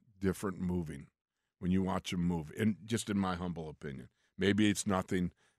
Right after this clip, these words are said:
Maybe it was just some small things, as he said, that he was, I got a feeling his small things that he was working through are a little bit bigger for the normal average human mortal, you know, so.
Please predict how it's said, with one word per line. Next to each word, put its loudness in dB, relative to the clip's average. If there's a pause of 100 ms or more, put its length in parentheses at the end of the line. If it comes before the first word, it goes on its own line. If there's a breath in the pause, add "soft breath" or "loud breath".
Maybe 4
it 4
was -2
just 0
some 0
small 0
things, -2
as -6
he -4
said, -4
that -2
he -2
was, -8 (320 soft breath)
I 2
got 6
a -6
feeling 2
his 0
small 0
things -4
that -4
he 0
was -6
working -6
through -6 (260 loud breath)
are -2
a 4
little 2
bit -2
bigger -2 (220 soft breath)
for -6
the 0
normal 0
average -4
human 2
mortal, -4 (100)
you -4
know, -4
so. -6